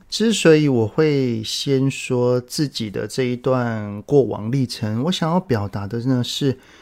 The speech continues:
相信绝大部分的爸爸都知道，说了不雅的话是没那么好，说脏话是对孩子有影响的，不然呢，这位听友那个所描述的爸爸也就不会在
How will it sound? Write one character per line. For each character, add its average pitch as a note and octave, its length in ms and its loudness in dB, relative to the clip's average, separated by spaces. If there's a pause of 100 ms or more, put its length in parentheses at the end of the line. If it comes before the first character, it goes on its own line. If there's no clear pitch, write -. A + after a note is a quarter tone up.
(200)
相 G3+ 240 4
信 G3 260 4
绝 C3 220 4
大 D#3 220 2
部 D#3 200 0
分 C#3+ 300 4
的 A#2 140 2
爸 B2+ 260 -4
爸 G#2+ 180 -6
都 B2 240 0
知 C3 300 -4
道， B2 380 -2
说 C3 340 0
了 A#2 160 2
不 F#3 320 0
雅 A2+ 240 -2
的 A#2 160 -8
话 A2+ 680 -2
是 G#2+ 760 -6
没 A#2+ 180 -2
那 D#3+ 80 2
么 G3 100 6
好， - 320 -6 (460)
说 F3+ 260 0
脏 F3 240 2
话 F3 220 0
是 C3+ 220 0
对 C#3 120 0
孩 A2+ 300 -4
子 A2+ 140 -6
有 G#2 160 -4
影 G2+ 200 -4
响 - 300 -6
的， - 220 -8 (360)
不 B3 140 2
然 D3+ 260 6
呢， C3+ 320 6
这 D#3 140 2
位 C#3+ 260 6
听 D3 300 0
友 A#2 260 0 (260)
那 C#3 160 -2
个 A#2 240 0
所 A#2 200 -2
描 A#2 260 -2
述 C#3 220 -4
的 B2 140 -2
爸 B2+ 200 0
爸 A#2 200 -2
也 A2+ 140 -2
就 C#3+ 180 0
不 A2 240 -6
会 B2+ 220 0
在 A#2+ 420 -2